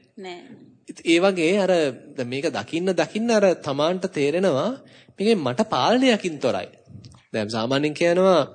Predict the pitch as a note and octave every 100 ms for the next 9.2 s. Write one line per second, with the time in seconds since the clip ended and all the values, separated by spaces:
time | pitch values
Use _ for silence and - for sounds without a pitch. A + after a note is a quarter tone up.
0 | - - - - - A2 A2 G#2+ G#2+ G#2+
1 | G#2 - _ _ _ _ C#3 C#3 _ _
2 | _ - - _ - A3 F#3 F#3 G3+ F#3
3 | F#3 F#3 G3 G3 F#3+ F#3 F#3+ F#3 C3+ C#3
4 | F#3 D#3+ - F#3+ F3 - F3+ F3 D#3+ E3+
5 | E3+ E3 - _ D#3+ D#3 E3 D#3 D3 D#3
6 | E3 G3 C3 A#2+ F3 F3 - G3 G3 F#3+
7 | G#3 F#3 C#3 G3+ C#4+ - B3+ - - D#3
8 | F3 F3+ F#3+ F#3+ - G3+ G#3+ C#4 B3+ G3+
9 | D3+ E3